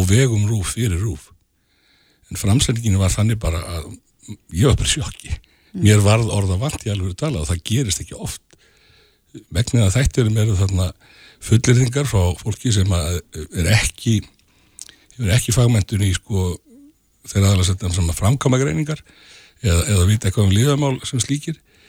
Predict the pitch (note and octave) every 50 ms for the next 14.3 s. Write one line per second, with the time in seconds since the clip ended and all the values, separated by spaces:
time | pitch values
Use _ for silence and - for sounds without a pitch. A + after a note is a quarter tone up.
0 | _ _ _ - - F#2 - - E2+ F2+ G2 G#2 G#2+ G#2+ G2+ F#2 G2+ G2 G#2 F#2
1 | F#2 G#2 G2+ G2+ G#2 F#2 F#2+ G#2 G#2 G#2+ - - G#2+ G2 G#2 G#2+ G#2 - - A2
2 | G#2 G2+ F#2 F2 - - A2+ G#2 G#2 F2 E2+ - G#2+ - A#2+ A2+ A2+ A2 F#2 E2
3 | - - C3 C#3+ C3 F#2 E2 G#2+ - - F2 E2 G#2+ E3 E3 B2+ - - - -
4 | D#2 D2+ D#2 E2+ - - - _ _ _ - - - - - _ _ _ _ _
5 | _ _ - F2+ F2+ F#2 F#2 G2 F#2 F#2+ E2 - - A#2+ B2 - - - - F#2
6 | G2+ A#2 C3+ A#2+ G#2 G2+ F#2+ - - F#2+ F#2 F2 F2 F2 - - - - G2 C3
7 | D#3 - - - - A#2 A#2 A#2 A#2 A#2 - - - - - - - - - -
8 | - B2 C#3+ - - C3+ B2+ A#2+ G2 F2 E2+ E2+ - - F#2+ G2 F#2 F#2 F#2 F#2+
9 | F#2 F2 F2 - - _ _ - - - - - _ _ - E2 F#2+ G#2+ B2 -
10 | - D3 C3+ C3 D3+ E3 - - - - _ _ _ _ _ _ _ - _ _
11 | _ _ _ _ - - F#2 E2+ F2 E2+ F2 D2+ - _ _ _ _ _ _ _
12 | _ - - _ _ A2 F2+ F#2 F#2 F#2 F2 F2 F#2 G#2 G#2+ E2+ D#2+ F#2+ F2 E2
13 | F#2+ F#2 - - - - F2 - - A2+ G2 F2 E2 - - - - - - B2
14 | E2+ F#2+ F#2+ F#2 G2